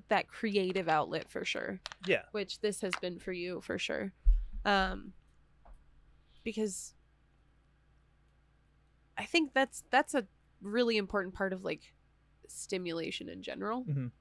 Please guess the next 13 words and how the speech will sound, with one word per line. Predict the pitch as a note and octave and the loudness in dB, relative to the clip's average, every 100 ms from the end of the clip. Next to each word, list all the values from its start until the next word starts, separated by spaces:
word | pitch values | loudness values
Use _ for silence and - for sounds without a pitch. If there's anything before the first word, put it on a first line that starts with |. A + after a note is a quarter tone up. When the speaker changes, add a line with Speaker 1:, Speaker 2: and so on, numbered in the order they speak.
| - | -10
Speaker 1:
and | F#3 - | -10 -8
keeping | F#3 F3 F3+ | -6 -4 -4
the | F3 | -2
mind | E3 E3 - | -2 -2 -4
active | F#3 E3+ - G3+ G#3+ - | -4 -4 -2 -4 -4 -10
and | F#3+ F#3 - - | -8 -8 -8 -8
working | - F#3 - G#3 G#3 | -8 -6 -6 -6 -6
and | F#3 | -6
moving. | F#3 F#3+ C4+ D#4+ _ - | -6 -2 -2 -2 _ -12
Speaker 2:
Yeah. | G#2+ A2+ _ - | -10 -10 _ 0
Speaker 1:
Um, | G#3+ G3+ F#3 F3+ F#3 | 4 4 2 -4 -10
because | G3+ F#3 F3+ | -10 -8 -4
that | F#3+ F3+ | -2 -2